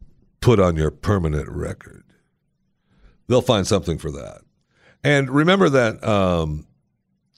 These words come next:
this is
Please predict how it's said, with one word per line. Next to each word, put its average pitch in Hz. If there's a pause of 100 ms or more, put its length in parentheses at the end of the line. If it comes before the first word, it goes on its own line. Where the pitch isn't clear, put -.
(1900)
this 156
is 98